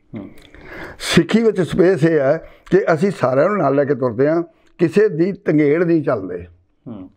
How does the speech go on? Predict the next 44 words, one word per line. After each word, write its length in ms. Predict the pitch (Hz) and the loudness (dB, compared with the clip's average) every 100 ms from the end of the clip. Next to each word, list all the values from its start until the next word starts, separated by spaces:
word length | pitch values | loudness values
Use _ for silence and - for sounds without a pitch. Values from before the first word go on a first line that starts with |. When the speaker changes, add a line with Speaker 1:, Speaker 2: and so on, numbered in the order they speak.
| _ | _
Speaker 2:
ਕਿਉਂ 200 | - 196 | 0 0
ਦੱਸ, 180 | 160 151 | 2 0
ਅਹ, 920 | - 143 135 156 147 135 131 156 151 | 2 0 2 0 2 0 0 0 2
ਨਵੇਂ 220 | 143 143 156 | 2 0 0
ਪਾਤਸ਼ਾਹ 320 | 147 135 151 | 0 0 0
ਹਜ਼ੂਰ 200 | 143 135 | 0 0
ਦਾ 120 | 139 | 0
ਵਾਕ 260 | 135 139 139 | 0 -2 -2
ਵੀ 160 | 151 | -2
ਹੈ, 120 | 135 - _ - | -2 -6 _ -2
"ਪੈ 140 | 123 | 0
ਕਾਹੂ 260 | 139 135 139 | 0 0 0
ਕੋ 100 | 131 | 0
ਦੇਤ 220 | 135 135 | 0 0
ਰਹਿਣਾ, 240 | 135 151 | 0 0
ਪੈ 120 | 143 | 0
ਮਨੰਤ 300 | 135 127 131 | -2 0 -2
ਆਨ।" 340 | 127 131 131 131 - _ _ 110 | -2 0 0 -4 -8 _ _ -20
Speaker 1:
ਹੂੰ। 120 | 110 - - - - | -20 -20 -20 -2 0
Speaker 2:
ਇਹ 80 | - | 2
ਠੀਕ 300 | 262 277 170 | 2 2 0
ਹੈ। 260 | - - - - - - - - | -4 -12 -20 -16 -14 -14 0 2
ਇਹ 280 | 214 214 | 4 2
ਇੱਕ, 140 | 208 196 | 2 0
ਇਹ 240 | 202 185 | 2 2
ਖਿੱਤਾ 400 | 196 - 143 185 | 2 -2 2 0
ਉਹ 300 | 175 165 135 | 0 0 2
ਹੈ 100 | 147 | 2
ਜਿਹੜਾ 240 | 165 165 170 | 2 0 2
ਨਾਬਰੀ 420 | 131 117 123 147 | 2 0 0 0
ਦਾ 120 | 151 | 0
ਖਿੱਤਾ 240 | 123 - | -4 -4
ਹੈ, 200 | 110 101 _ _ _ - | -6 -6 _ _ _ -2
ਇਹ 120 | 160 | 0
ਵਿਉਂ 320 | 143 160 185 | 2 2 0
ਨਹੀਂ 120 | 185 | 0
ਮੰਨਦਾ 300 | 220 151 139 | 0 0 -2
ਕਿਸੇ 240 | 120 110 107 | -2 -4 -4
ਦੀ। 160 | 95 92 _ _ - | -6 -10 _ _ -18
Speaker 1:
ਹੂੰ। 120 | 113 | -4
Speaker 2:
ਪੂਰਨ 280 | 139 147 151 | 0 2 2
ਸਿੰਘ 120 | 156 | 0
ਕਹਿੰਦਾ 260 | 151 160 139 | 0 2 0
ਨਾ 220 | 165 | 0